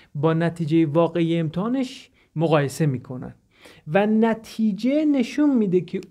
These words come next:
عموماً تو بحث لیسنینگ آیلتس بچه‌ها یه توقع بیش از حد از خودشون دارن.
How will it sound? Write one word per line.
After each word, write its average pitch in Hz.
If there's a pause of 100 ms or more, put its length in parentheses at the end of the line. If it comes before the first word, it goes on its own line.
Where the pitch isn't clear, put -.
(100)
عموماً 233 (320)
تو 233
بحث 262
لیسنینگ 185
آیلتس 214 (440)
بچه‌ها 208
یه 233
توقع 190
بیش 190
از 139
حد 139
از -
خودشون -
دارن. -